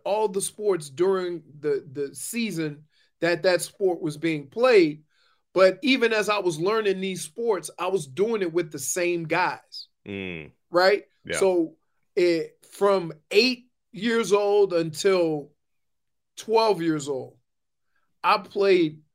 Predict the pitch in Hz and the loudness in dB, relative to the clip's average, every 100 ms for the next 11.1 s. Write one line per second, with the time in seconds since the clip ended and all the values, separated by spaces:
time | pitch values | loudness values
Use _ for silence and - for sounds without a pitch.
0 | _ _ _ - 170 196 202 226 196 214 | _ _ _ -6 0 0 0 -6 -2 0
1 | 214 208 208 _ _ _ _ _ _ - | 0 -2 -6 _ _ _ _ _ _ 2
2 | 208 202 - 190 190 175 175 170 _ _ | 4 2 -2 0 2 -2 -4 -12 _ _
3 | _ _ - 175 190 156 156 156 147 151 | _ _ -4 2 2 0 -4 -2 -2 -4
4 | 156 156 156 196 165 170 160 156 156 147 | -4 -6 -4 -4 -2 -2 -2 -2 -4 -6
5 | 175 170 127 - - _ _ _ _ _ | -6 -6 -8 -14 -20 _ _ _ _ _
6 | _ _ _ _ _ _ _ - 170 160 | _ _ _ _ _ _ _ -4 -4 0
7 | 180 165 156 190 196 190 196 185 190 190 | 2 2 2 4 4 2 -4 0 2 4
8 | 190 175 165 196 185 131 - _ _ 151 | 4 2 0 2 2 0 -6 _ _ -6
9 | 165 185 180 185 190 190 170 185 196 175 | -2 0 0 2 4 4 0 -2 -2 -4
10 | 196 190 160 165 165 - 202 190 147 123 | -4 -4 -4 -6 -6 0 4 4 2 -6